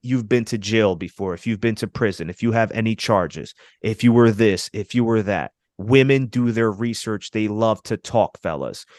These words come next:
I want women to say good things about me, okay? That is pre-selection. When they hear some women, other women say good things about you, automatically, they're all fighting for you now. She wants you even more, okay?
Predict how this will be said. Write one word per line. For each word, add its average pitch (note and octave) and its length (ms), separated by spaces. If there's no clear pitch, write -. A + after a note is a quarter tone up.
I C#3 140
want C#3+ 300
women B2 280
to A#2 120
say A2 260
good G#2+ 320
things G2 260
about E2+ 360
me, C2+ 280
okay? F2+ 480
That C#3 320
is D3+ 160
pre-selection. G#2 880
When G2+ 100
they C3+ 140
hear D3 220
some B2+ 400
women, C3 360
other B2 200
women B2+ 240
say A2 180
good B2 220
things C3+ 200
about B2+ 300
you, C3 160
automatically, B2+ 880
they're C3 160
all B2 280
fighting G#2+ 440
for G2+ 160
you F#2+ 160
now. F2+ 200
She - 220
wants A2 400
you G#2+ 60
even F#2+ 300
more, D2+ 360
okay? G2 340